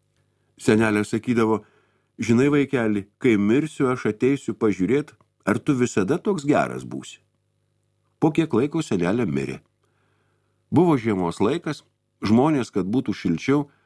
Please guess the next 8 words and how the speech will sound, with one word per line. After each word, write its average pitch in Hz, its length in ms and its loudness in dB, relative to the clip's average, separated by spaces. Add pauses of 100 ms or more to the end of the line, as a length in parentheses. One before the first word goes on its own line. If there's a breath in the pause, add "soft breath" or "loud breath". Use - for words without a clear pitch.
(160 soft breath)
užsidarydavo 104 840 2
langines. 82 560 -2 (680)
Tų 127 160 4
namų 107 320 2
langinėse 98 720 -2
buvo 92 240 2
išpjautos 85 560 -2
širdys. 67 540 -4